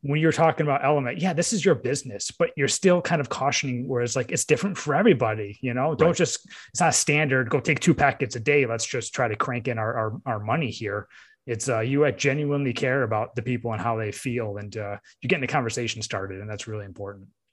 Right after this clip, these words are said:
Speaker 2: Yeah, I have this nutty idea that if I really help people, like, legit help them, then they're gonna find a book or a product or an ebook or, like, Element or something. It'll be like, "Well, if he helped me over here, maybe this thing's helpful there." And so that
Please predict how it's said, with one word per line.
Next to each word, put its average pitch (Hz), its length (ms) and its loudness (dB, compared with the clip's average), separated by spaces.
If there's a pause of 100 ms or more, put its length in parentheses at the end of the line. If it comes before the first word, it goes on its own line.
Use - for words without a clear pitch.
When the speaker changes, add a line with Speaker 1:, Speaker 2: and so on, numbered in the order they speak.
Speaker 2:
Yeah, 185 260 6
I - 120 6
have 214 120 4
this 196 220 4
nutty 123 420 6
idea 110 380 4
that 113 120 2
if 107 160 0
I 110 60 0
really 107 360 0
help 104 360 0 (220)
people, 127 400 4
like, 98 180 0
legit 107 560 2
help 98 300 -2
them, 143 320 2 (220)
then 110 560 4
they're 113 160 2
gonna 120 180 2
find 107 560 0 (100)
a 123 60 0
book 104 400 2
or 113 80 -2
a 107 60 -4
product 104 520 2
or 113 60 2
an 104 80 2
ebook 104 500 2
or, 104 140 0
like, 104 240 -4
Element 104 480 0
or 113 60 0
something. 110 340 -2
It'll 107 140 0
be 110 100 -2
like, 113 220 -2
"Well, 180 160 -2
if 147 100 -8
he 165 100 0
helped 147 240 -2
me 139 120 4
over 131 180 0
here, 156 200 0
maybe 117 280 0
this 117 180 -4
thing's 117 280 -4
helpful 107 340 -2
there." 107 260 2
And 107 160 -4
so 104 200 -4
that 110 280 0